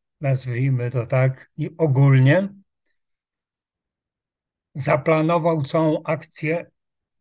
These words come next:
żeby proroctwo się spełniło. I różni bogowie, bo mówimy o świecie politeistycznym. Religia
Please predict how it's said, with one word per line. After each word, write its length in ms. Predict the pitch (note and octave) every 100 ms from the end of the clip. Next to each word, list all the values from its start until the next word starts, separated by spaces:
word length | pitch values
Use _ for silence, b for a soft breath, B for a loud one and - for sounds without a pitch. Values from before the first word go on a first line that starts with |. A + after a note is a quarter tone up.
| _ -
żeby 800 | D#3+ B2+ C#3+ C#3+ C#3 C#3 C3+ C3 _ _ _ _ _ _ _ _ _ _
proroctwo 720 | - D3 C#3 C#3 C3+ - - C3+
się 180 | -
spełniło. 720 | C3 - C#3+ D#3+ F3+ B2+ B2+ - _ _ _ _ _ _ _ _ _ _ _ _ _ _
I 300 | E3+ D#3 D#3 - - _ _ _ _ _ _ _ _ _ _ _ _ -
różni 680 | G3+ F#3 F#3 G3+ G3+ G3+ - _
bogowie, 880 | E3 D#3+ D#3+ C#3+ C3 A#2 C3 C#3 D#3+ -
bo 200 | E3+ E3
mówimy 580 | D3 C3+ C3 D3 D#3 D#3+
o 120 | C#3
świecie 760 | C3 - - D3+ C#3 C#3+ C#3 F3+ - _
politeistycznym. 1160 | - C#3 C3 C3 C#3 C3+ - A3+ C#3+ C#3 C3 F3 _ _ _ _ _ _ _ _ _ _ _ _ _ _ _ _
Religia 760 | C#3+ B2+ A2 C3 B2+ C3+ D3